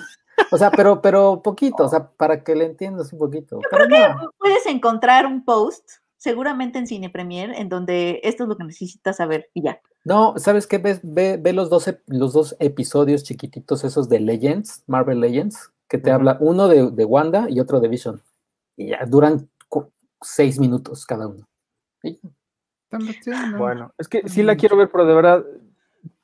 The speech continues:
Speaker 3: me empiezo a pensar todo lo que tengo que ver y sobre todo las que nunca vi del M C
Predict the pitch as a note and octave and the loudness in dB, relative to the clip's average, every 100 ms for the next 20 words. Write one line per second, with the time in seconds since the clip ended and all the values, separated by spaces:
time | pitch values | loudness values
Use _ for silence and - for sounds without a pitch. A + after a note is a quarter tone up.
0 | _ E3 D#3+ D3+ G#3+ B3 - D#3 C#3 D#3+ | _ -2 -2 0 0 0 0 0 2 0
1 | E3+ - F3+ E3+ F3+ E3 C3 A#2+ D3 D#3+ | -2 2 2 6 4 4 0 -6 -4 -4
2 | C#3 D3 D3 D3 D#3+ G#3+ G3+ - C#3 C#3 | -2 -4 0 0 2 2 0 -4 -2 0
3 | D#3+ F3 F3+ E3 E3 D#3 D3+ D3+ | -2 0 -2 0 -2 -2 -4 -4